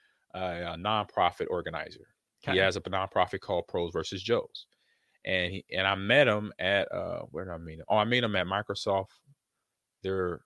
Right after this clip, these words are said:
Speaker 1: hit, it was a hidden studio at that time, but it's known now. <laughs> But it was like,
Speaker 2: <laughs>
Speaker 1: it was a secret studio that everybody knew about. That,
Speaker 2: Right.
Speaker 1: that
Speaker 2: Worst
Speaker 1: produ-,
Speaker 2: kept secret
Speaker 1: right,
Speaker 2: sort
Speaker 1: it
Speaker 2: of
Speaker 1: was the
Speaker 2: thing.
Speaker 1: worst kept secret
Speaker 2: <laughs>
Speaker 1: of, of Microsoft and the video game industry, where they play tournaments,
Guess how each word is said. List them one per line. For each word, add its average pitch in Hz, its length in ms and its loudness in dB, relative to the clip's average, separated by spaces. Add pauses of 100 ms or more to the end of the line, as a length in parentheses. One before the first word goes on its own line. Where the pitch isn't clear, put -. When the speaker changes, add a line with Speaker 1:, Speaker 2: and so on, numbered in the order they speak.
(140)
Speaker 1:
hit, - 320 0
it 113 60 2
was 107 120 0
a 90 60 4
hidden 127 240 2
studio 98 400 0
at 76 120 -2
that 85 160 2
time, 76 260 -6
but 80 140 0
it's 78 100 -6
known 78 280 -8
now. - 260 -10 (140)
<laughs> 165 60 4 (240)
But 117 100 10
it 123 40 12
was 127 120 12
like, 139 240 12 (100)
Speaker 2:
<laughs> - 100 0
Speaker 1:
it 156 80 12
was 147 140 12
a 131 60 4
secret 165 320 6
studio 151 460 6
that 107 200 4
everybody 101 440 6 (180)
knew 95 180 2
about. 78 340 0 (320)
That, 160 120 2
Speaker 2:
Right. 107 240 6
Speaker 1:
that 107 140 6
Speaker 2:
Worst 202 200 8
Speaker 1:
produ-, 117 40 6
Speaker 2:
kept 120 180 6
secret 170 300 -2
Speaker 1:
right, 139 100 10
Speaker 2:
sort 127 80 10
Speaker 1:
it 151 40 12
Speaker 2:
of 160 60 12
Speaker 1:
was 156 100 10
the 139 60 8
Speaker 2:
thing. 120 60 6
Speaker 1:
worst 139 220 6
kept 127 200 6
secret 113 400 4
Speaker 2:
<laughs> - 20 -6
Speaker 1:
of, 104 460 0
of 101 120 -2
Microsoft 107 520 0
and 98 80 -6
the 95 60 -8
video 101 220 -2
game 95 180 -4
industry, 95 440 -4
where 90 340 0 (340)
they 90 140 2
play 85 260 0
tournaments, - 580 -4